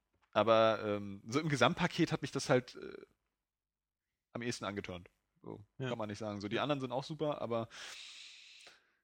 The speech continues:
Speaker 2: Ja,
Speaker 1: keins,
Speaker 2: es
Speaker 1: keins, keins, was einen so endlos begeistert. Also ich, äh,
Speaker 2: Es
Speaker 1: guck
Speaker 2: fehlte
Speaker 1: da
Speaker 2: halt so ein, so ein, so, so eine Kaliber, finde ich, so wie Street Fighter vier,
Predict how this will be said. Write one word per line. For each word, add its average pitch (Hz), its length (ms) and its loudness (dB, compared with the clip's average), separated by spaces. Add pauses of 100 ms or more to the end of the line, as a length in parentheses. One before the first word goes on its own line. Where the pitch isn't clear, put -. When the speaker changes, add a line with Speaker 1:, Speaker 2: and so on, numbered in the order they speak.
(220)
Speaker 2:
Ja, 185 100 8
Speaker 1:
keins, 156 160 10
Speaker 2:
es 156 100 4
Speaker 1:
keins, 208 260 6
keins, 208 240 4
was 202 140 4
einen 180 100 2
so 156 80 4
endlos 156 400 2
begeistert. 98 500 0
Also 113 180 -4
ich, - 260 -8
äh, 123 140 -4
Speaker 2:
Es 123 120 -12
Speaker 1:
guck - 100 -6
Speaker 2:
fehlte 165 200 6
Speaker 1:
da 147 80 4
Speaker 2:
halt 151 180 6
so - 100 -2
ein, 139 200 -2
so 135 100 0
ein, 123 140 -2
so, 123 200 0
so 123 140 -4
eine 127 160 0
Kaliber, 131 460 4
finde 117 200 -2
ich, 117 80 -2
so 113 200 -2
wie 113 100 0
Street 139 280 -2
Fighter 120 260 4
vier, 160 440 -2